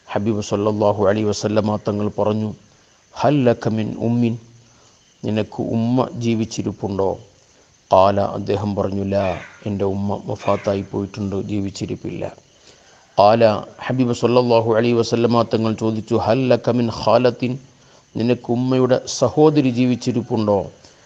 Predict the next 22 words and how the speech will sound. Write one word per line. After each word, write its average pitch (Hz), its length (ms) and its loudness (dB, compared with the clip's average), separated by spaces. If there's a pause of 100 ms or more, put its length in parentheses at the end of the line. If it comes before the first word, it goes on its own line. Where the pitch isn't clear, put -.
(180)
ഖാല, 101 220 4
"നഅം, 101 460 0
അതെ, 107 380 0 (100)
ഉമ്മയുടെ 101 360 -2
സഹോദരിയുണ്ട്." 101 1080 -2 (460)
ഖാല, 101 280 6 (340)
ഹബീബ് 104 360 -4
സല്ലല്ലാഹു 104 720 -2
അലൈഹി 104 200 0
വസല്ലമ 104 540 -4
തങ്ങൾ 104 440 -4
പറഞ്ഞു, 113 340 -2 (600)
"ഫബിർറഹ, 107 680 0 (760)
എന്നാൽ 98 500 -2 (260)
ആ 101 120 0
ഉമ്മയുടെ 101 480 -2
സഹോദരിക്ക് 113 840 0 (460)
നീ 104 160 -4
ഗുണം 113 420 0
ചെയ്യുക, 113 600 0 (380)
നന്മ 120 420 4
ചെയ്യുക, 120 560 4